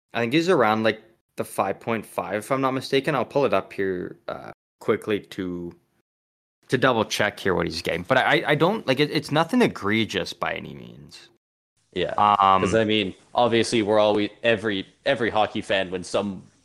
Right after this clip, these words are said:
Speaker 2: uh, player like that gets brought up, they're thinking, "Oh, is that right for my team?" And you know what? A big,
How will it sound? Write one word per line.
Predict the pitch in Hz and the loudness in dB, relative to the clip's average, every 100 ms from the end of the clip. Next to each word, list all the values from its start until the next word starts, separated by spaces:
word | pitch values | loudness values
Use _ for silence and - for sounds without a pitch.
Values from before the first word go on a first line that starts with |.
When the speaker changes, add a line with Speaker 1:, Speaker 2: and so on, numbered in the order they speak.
| _ | _
Speaker 2:
uh, | 104 104 | -6 -4
player | 101 117 104 | -4 -2 0
like | 98 92 | -2 0
that | 104 92 | -2 0
gets | 87 | -4
brought | - 95 92 | 0 2 2
up, | 92 | 0
they're | 95 | -2
thinking, | 104 95 95 90 - - | -2 -2 -4 -6 -12 -2
"Oh, | 104 98 | 2 2
is | 92 | 2
that | 104 87 | 2 2
right | 95 | 0
for | 87 98 | 0 -2
my | 90 | 0
team?" | 95 - 85 82 | 0 -4 -6 -6
And | 82 _ - _ _ _ - | -10 _ -20 _ _ _ -2
you | |
know | 107 113 | 2 4
what? | 107 127 | 4 2
A | 117 | 0
big, | 104 90 107 107 107 104 | -4 -2 0 2 0 -2